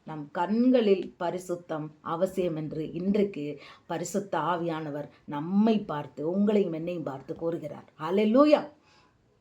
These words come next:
இந்த, அ, உபவாச நாட்கள்ல, இந்த லெந்து நாட்களில் இன்றைக்கு நம்மை,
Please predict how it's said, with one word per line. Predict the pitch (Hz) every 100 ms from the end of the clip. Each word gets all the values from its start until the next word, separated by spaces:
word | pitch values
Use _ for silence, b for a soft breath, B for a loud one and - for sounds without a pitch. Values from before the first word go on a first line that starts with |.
| _ _ _ _ b b
இந்த, | 175 233 269 240 156 - _
அ, | 156 151
உபவாச | 165 214 202 196 156 135
நாட்கள்ல, | - 160 196 - 170 143
இந்த | 160 143
லெந்து | 156 233 233
நாட்களில் | 233 165 - 147 175 156
இன்றைக்கு | 196 233 226 185
நம்மை, | 156 175 233 190 226 285